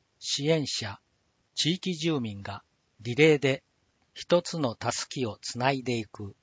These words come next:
全国各地で行われているイベントです。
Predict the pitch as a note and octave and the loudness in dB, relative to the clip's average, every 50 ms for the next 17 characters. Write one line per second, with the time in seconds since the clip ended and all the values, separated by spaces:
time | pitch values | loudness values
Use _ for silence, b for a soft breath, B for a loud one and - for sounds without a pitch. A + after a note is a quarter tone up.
0 | _ _ G#2+ D3 F#3+ E3+ B2 - A#2 G#2+ - - G#2+ - _ - - F3+ - - | _ _ 4 4 4 4 0 -4 -8 -10 -10 -14 -16 -12 _ -4 -4 -4 -4 -6
1 | - - A2+ F#2+ G2 F#2+ F2+ - - C#3+ C#3 C#3 B2+ A#2+ A2+ A2+ G#2 - - A2+ | -8 -8 -10 -10 -14 -16 -14 -10 -8 -6 -4 -4 -4 -4 -6 -8 -8 -10 -10 -10
2 | G2+ G2 F2 E2+ - _ _ B2 A2+ C3 C#3 D3+ C#3 - - - B2 - A#2+ G#2+ | -10 -10 -12 -14 -16 _ _ -6 -2 -2 -2 -2 -4 -8 -10 -10 -8 -6 -4 -4
3 | - - - - - | -4 -4 -6 -10 -14